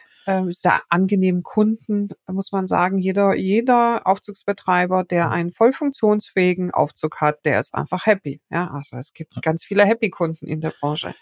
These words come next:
Speaker 2: Ich bin immer gespannt. Es gibt ja jetzt diese, äh, Kampagne, äh, ist ja gerade rausgekommen.
Speaker 1: Vom V D M A.
Speaker 2: Genau. Ich weiß nicht, ob man das messen kann. Vielleicht weiß es jemand, ob man sowas messen kann oder nicht, oder,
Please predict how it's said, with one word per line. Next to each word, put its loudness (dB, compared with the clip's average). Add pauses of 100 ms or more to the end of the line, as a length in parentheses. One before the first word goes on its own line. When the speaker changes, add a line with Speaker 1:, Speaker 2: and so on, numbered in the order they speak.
(120)
Speaker 2:
Ich -8
bin 4
immer 6
gespannt. 0
Es -8
gibt -4
ja 4
jetzt -14
diese, -2
äh, -2
Kampagne, 2 (840)
äh, -6
ist -10
ja -2
gerade 2
rausgekommen. -4 (100)
Speaker 1:
Vom -4 (240)
V 4
D -2
M -2
A. -4 (160)
Speaker 2:
Genau. 0 (580)
Ich -10
weiß 6
nicht, 4
ob 2
man 2
das -4
messen -2
kann. 0 (580)
Vielleicht -4
weiß -2
es -10
jemand, 2
ob -4
man 4
sowas -4
messen -4
kann 0
oder 0
nicht, -2
oder, -2